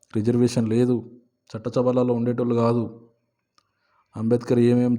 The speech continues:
చేసిండని అడుగుతున్నారు కదా. అంబేద్కర్ గారు ఒక్కరే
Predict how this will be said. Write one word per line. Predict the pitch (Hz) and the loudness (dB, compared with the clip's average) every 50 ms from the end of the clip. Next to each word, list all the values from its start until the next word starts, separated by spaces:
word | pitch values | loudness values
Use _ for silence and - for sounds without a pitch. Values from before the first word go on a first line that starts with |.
| 120 | 0
చేసిండని | 123 117 120 127 123 123 123 | 0 0 0 0 -2 -2 0
అడుగుతున్నారు | 120 120 117 117 131 127 127 123 127 | 0 -2 0 0 2 2 2 2 2
కదా. | 123 117 110 101 - - - _ _ _ _ _ _ _ _ _ _ _ _ _ _ _ _ _ _ _ _ _ _ _ _ _ _ _ _ | 2 0 0 -2 -6 -14 -20 _ _ _ _ _ _ _ _ _ _ _ _ _ _ _ _ _ _ _ _ _ _ _ _ _ _ _ _
అంబేద్కర్ | 104 101 101 104 110 104 - - 117 113 | -14 -10 -8 -8 -8 -8 -6 -4 -4 -4
గారు | 110 110 113 | -4 -4 -6
ఒక్కరే | 107 104 107 113 120 123 131 151 160 156 - - - - | -8 -8 -4 -2 0 2 2 2 2 0 -6 -14 -20 -20